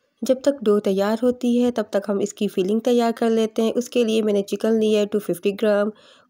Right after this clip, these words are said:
उसमें मैंने चाट मसाला डाला है वन टीस्पून, नमक वन टीस्पून, ब्लैक पेपर वन टीस्पून, इसी तरह मैं उसमें डालूँगी हल्दी हाफ़ टी स्पून, कुटी मिर्च हाफ़ टी स्पून, मैंने,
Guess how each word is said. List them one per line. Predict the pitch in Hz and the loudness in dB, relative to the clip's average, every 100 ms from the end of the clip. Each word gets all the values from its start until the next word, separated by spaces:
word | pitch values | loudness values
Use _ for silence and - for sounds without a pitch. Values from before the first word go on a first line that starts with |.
| - | -8
उसमें | 233 254 | 2 4
मैंने | 240 240 | 4 2
चाट | 208 196 | 0 0
मसाला | 196 190 180 196 | 0 0 0 2
डाला | 202 196 | 2 2
है | 196 185 | 2 2
वन | 180 190 | 0 0
टीस्पून, | 214 208 - 208 202 196 202 - _ _ _ | 0 -2 -2 0 2 2 -2 -6 _ _ _
नमक | 196 196 190 196 - | 0 2 2 -2 -2
वन | 165 190 | 0 0
टीस्पून, | 214 214 - - 202 196 196 202 _ _ _ _ | 0 -2 -2 -4 0 2 0 -4 _ _ _ _
ब्लैक | 180 196 202 | 0 0 2
पेपर | 220 202 202 196 185 | 0 0 2 2 2
वन | 170 180 196 | 0 0 0
टीस्पून, | 214 214 - 190 185 196 202 _ _ _ _ _ _ _ - | -2 -2 -2 0 0 -2 -4 _ _ _ _ _ _ _ -10
इसी | 233 247 | -2 0
तरह | 226 | 2
मैं | 226 214 202 | 2 2 0
उसमें | 214 - 208 | -2 -2 0
डालूँगी | 190 180 185 202 202 | 0 0 0 0 0
हल्दी | 185 185 202 202 202 - _ | 0 0 0 0 -2 -6 _
हाफ़ | - 180 190 | -2 -2 0
टी | 226 214 | -2 -4
स्पून, | - 202 202 196 | -2 0 0 0
कुटी | - 190 196 190 | -2 -2 0 0
मिर्च | 190 185 190 - - _ | 0 0 0 -4 -18 _
हाफ़ | 180 180 185 | -4 -4 -2
टी | 214 208 | -2 -2
स्पून, | - 202 196 190 196 _ _ _ _ - | -2 -2 0 0 -4 _ _ _ _ -2
मैंने, | 214 214 | 0 2